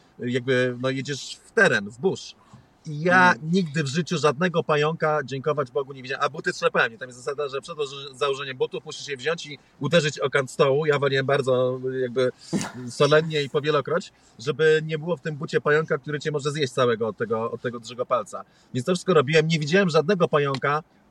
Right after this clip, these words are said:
Speaker 1: albo przynajmniej nie zauważyłem żadnego węża, ale na przykład, y, y, Robert Kubica, y, przyznał, że rozjechał węża na tym, na Zapoznaniu. I nawet puścił nam w kamerze, widział, że dwa minimum. Nie, czy to było na O S ie?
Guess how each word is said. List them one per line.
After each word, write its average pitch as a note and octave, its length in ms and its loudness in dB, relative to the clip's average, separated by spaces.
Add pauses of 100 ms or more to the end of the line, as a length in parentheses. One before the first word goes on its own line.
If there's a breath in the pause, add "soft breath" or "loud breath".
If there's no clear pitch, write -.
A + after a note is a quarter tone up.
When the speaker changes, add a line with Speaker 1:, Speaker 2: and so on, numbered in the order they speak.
Speaker 1:
albo B2 220 -2
przynajmniej C3+ 360 -2
nie C3+ 120 0
zauważyłem C3+ 640 2
żadnego D#3 380 2
węża, C#3+ 400 2 (220)
ale C3 320 4 (380 soft breath)
na B2+ 180 -6
przykład, D3 460 -2
y, C#3+ 40 -6
y, C3+ 1000 -2
Robert D#3 340 0
Kubica, D3+ 640 0
y, D3 460 0 (240)
przyznał, D#3+ 340 -4
że C#3+ 140 0
rozjechał D3+ 360 -2
węża C3 280 2
na A#2 140 -6
tym, A2 220 -4
na A#2+ 920 -2
Zapoznaniu. B2+ 480 -6 (720 soft breath)
I C#3 60 -6
nawet D3 240 2
puścił E3+ 320 -4
nam D3+ 200 0
w - 40 -18
kamerze, D#3+ 320 2
widział, C3 180 0
że C3 120 -4
dwa C3+ 200 2
minimum. C#3+ 340 -4
Nie, F3 120 2
czy - 80 -4
to D3+ 80 0
było C#3 120 -2
na C3 220 0
O C3+ 100 2
S D3+ 120 -4
ie? F#3 120 -2